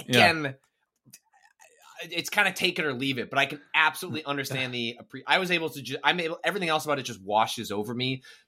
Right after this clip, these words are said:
Speaker 2: to a degree that I'm so fixated on these two and they work so well. But it is easy to imagine a different version of the show that just took that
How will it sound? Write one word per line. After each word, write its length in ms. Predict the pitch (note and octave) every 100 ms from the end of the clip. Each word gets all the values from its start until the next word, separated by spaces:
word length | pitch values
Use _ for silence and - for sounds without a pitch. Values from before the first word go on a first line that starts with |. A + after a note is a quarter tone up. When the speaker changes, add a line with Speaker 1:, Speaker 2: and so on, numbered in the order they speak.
| -
Speaker 2:
to 120 | B2+
a 20 |
degree 400 | A2+ G2 G#2+ A2+
that 260 | G2+ G2 G2
I'm 120 | G#2+ G#2
so 180 | C3
fixated 600 | A#2 - - A#2+ A2 G#2
on 360 | G2 G2 G2 F#2 _ _ _ -
these 500 | F#2+ A#2+ B2 A2+ -
two 500 | - A#2 B2 B2+ A#2+
and 160 | G#2+ G2+
they 140 | G#2+
work 320 | F#2+ G#2 G#2+ -
so 400 | - - G#2 A2
well. 580 | G2 F#2+ G#2 B2 C#3 - _ _
But 280 | B2 A#2+ - _ _ _ _
it 180 | F3+ F3+
is 260 | D4 F#4+ -
easy 320 | D#3 F#3 F3
to 120 | C#3+ D3
imagine 360 | C3+ C3+ C3
a 40 | G#2
different 360 | A2 A#2 F#2
version 280 | F#2+ G#2 B2
of 100 | B2+
the 80 | C#3
show 300 | C#3 C#3+ C#3+
that 120 | C3
just 240 | B2+ F#3+ -
took 220 | G#3 G#3
that 240 | F#3 E3